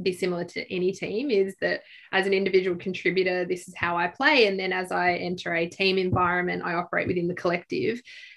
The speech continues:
Um, but how do you differentiate between leadership teams and,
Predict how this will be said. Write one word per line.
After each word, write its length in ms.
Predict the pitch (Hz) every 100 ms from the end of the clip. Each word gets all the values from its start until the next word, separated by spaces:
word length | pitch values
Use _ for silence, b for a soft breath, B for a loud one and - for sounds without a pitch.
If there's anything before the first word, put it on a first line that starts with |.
| B
Um, 360 | 202 190 190 175
but 160 | - 247
how 260 | - 262 359
do 120 | 359
you 520 | 233 240 240 233 233 190 180
differentiate 760 | 214 214 180 190 - 190 -
between 460 | 180 - 190 185 190
leadership 480 | 208 208 - 208
teams 540 | - - 185 180 180 180
and, 540 | - 175 175 175 180